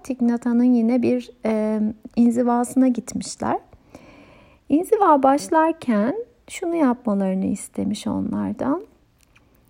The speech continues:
"Birbirinize sarılın, gözleriniz kapalı olsun.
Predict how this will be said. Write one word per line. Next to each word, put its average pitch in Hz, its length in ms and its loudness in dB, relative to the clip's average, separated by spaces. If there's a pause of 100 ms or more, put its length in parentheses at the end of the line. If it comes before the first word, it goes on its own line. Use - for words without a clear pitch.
(240)
"Birbirinize 392 520 0
sarılın, 285 680 0 (680)
gözleriniz 254 580 0
kapalı 233 400 -2
olsun. 254 800 -2